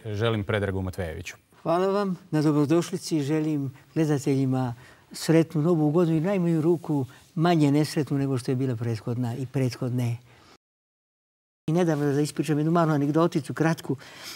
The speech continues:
Speaker 2: bio je jedan svjetski skup, u-, bio je u Rimu,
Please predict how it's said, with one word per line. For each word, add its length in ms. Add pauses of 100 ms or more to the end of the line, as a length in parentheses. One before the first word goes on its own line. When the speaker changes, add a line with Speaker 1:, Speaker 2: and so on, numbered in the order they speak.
(100)
Speaker 2:
bio 120
je 40
jedan 180
svjetski 440
skup, 460
u-, 180 (880)
bio 200
je 60
u 40
Rimu, 400